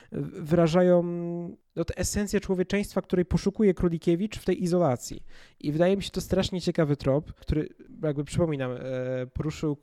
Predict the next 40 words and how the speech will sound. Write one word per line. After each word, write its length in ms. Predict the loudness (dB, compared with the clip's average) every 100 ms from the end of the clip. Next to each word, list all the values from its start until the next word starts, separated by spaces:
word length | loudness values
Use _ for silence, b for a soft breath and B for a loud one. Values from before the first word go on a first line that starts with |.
| -6
e, 220 | -2 -2
Przylipiak 600 | -2 -2 -2 0 -2 -2
i 80 | -4
moim 200 | 2 2
zdaniem 320 | 2 2 0
świetnie 380 | -2 2 2 0
to 120 | -6
zanalizował 720 | -6 -4 -2 -2 -2 2 0 0 b b b b _
i 520 | -6 -2 -2 -2 -2 -2
do 120 | -2
którego 340 | 2 2 2
warto 300 | 4 4 4
wracać, 400 | 0 0 0 -6
i 100 | -6
to 100 | -6
jest 140 | -6 -4
film, 220 | -6 -6
który 460 | -4 2 4 4 2 B B
ze 140 | 0
względu 300 | 2 2 4
na 140 | 4 4
takie 280 | 2 2 4
rzeczy 280 | 4 4
właśnie, 520 | 0 0 -6 -4 -4 -4 b b
e, 200 | 2 4
we 120 | 6 6
mnie 160 | 8
rośnie, 300 | 8 8 0
bo, 100 | -4
e, 100 | -6 -6 -8 -8 -16 -18 -8
zresztą 480 | -6 -4 -4 -6
przyznam 320 | -4 -2 -2 -2
się, 120 | -2
że 60 |
często 300 | 2 2 2
tak 160 | -8 -4
mam 120 | -4
z 100 | -4
filmami 300 | -2 0 2
Królikiewicza, 680 | 0 -2 2 2 4 4